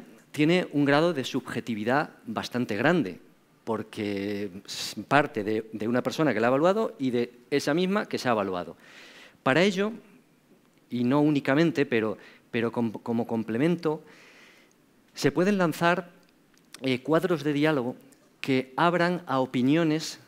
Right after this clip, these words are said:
de otros ámbitos, ¿vale? Entonces, desde aquí, a fin de poder matizar y quizá mover una persona hacia arriba, hacia abajo, hacia donde mejor veamos que, que puede estar, eh, ubicada, podemos abrir un diálogo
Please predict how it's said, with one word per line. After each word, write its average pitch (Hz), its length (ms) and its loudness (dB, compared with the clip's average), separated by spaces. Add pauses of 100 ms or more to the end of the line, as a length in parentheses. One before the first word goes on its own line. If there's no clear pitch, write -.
(100)
de 117 220 -2
otros 127 320 -4
ámbitos, 87 520 -8 (360)
¿vale? 147 160 -14 (300)
Entonces, 127 360 -2
desde 131 320 0
aquí, 208 400 0 (200)
a 117 100 -4
fin 165 220 0
de 151 80 2
poder 131 400 0 (340)
matizar 127 800 0
y 123 80 -6
quizá 151 240 -2
mover 151 240 0
una 139 160 4
persona 127 300 -4
hacia 110 160 -8
arriba, 151 260 0
hacia 110 180 -4
abajo, 131 320 0
hacia 110 240 -4
donde 110 260 -6 (280)
mejor 139 420 0
veamos 143 380 2
que, 92 320 -6
que - 100 -6
puede 135 220 -2
estar, 135 480 -2
eh, 104 320 -4
ubicada, 131 500 0 (720)
podemos 175 380 2
abrir 165 340 -2
un 156 140 2
diálogo 147 420 2